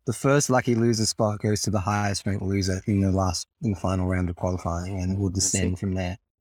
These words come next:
Speaker 2: I wonder if it's sometimes better to be a lucky loser because you might take a seed's position.
Speaker 1: Exactly. It is.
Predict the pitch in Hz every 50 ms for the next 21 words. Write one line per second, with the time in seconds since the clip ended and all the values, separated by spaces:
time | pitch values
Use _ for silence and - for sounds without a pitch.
0 | _ _ _ _ _ _ - 117 135 175 214 233 196 127 - - 127 123 - 123
1 | 113 95 90 - 120 127 151 151 107 101 90 98 98 95 95 98 95 - 101 95
2 | 98 101 98 95 98 90 107 - - 104 95 92 - - - - - - _ _
3 | _ - 120 107 104 104 110 - - - 120 - 104 - - - 120 110 104 101
4 | 95 - - - 98 85 101 120 113 - 90 87 - 87 - _ _ _ _ -
5 | 110 104 110 113 127 - - 110 95 - - 113 110 110 117 131 160 127 - -
6 | - - -